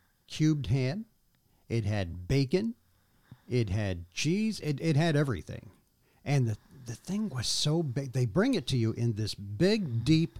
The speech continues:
bowl. And I ate about half of it before I was filled up. And I, I had to bring the other half home. That's how, how generous their servings are.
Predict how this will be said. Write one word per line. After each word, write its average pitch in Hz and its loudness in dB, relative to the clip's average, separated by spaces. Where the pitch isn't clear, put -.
bowl. 127 4
And 127 2
I 185 2
ate 156 4
about 117 0
half 151 0
of 90 -4
it 90 -4
before 143 0
I 117 0
was 110 -2
filled 127 0
up. 147 0
And 160 -2
I, 196 0
I 185 -4
had 196 -2
to 208 -2
bring 208 0
the 202 2
other 208 2
half 180 0
home. 185 -4
That's 170 2
how, 165 6
how 156 6
generous 180 10
their 151 8
servings 135 6
are. - -8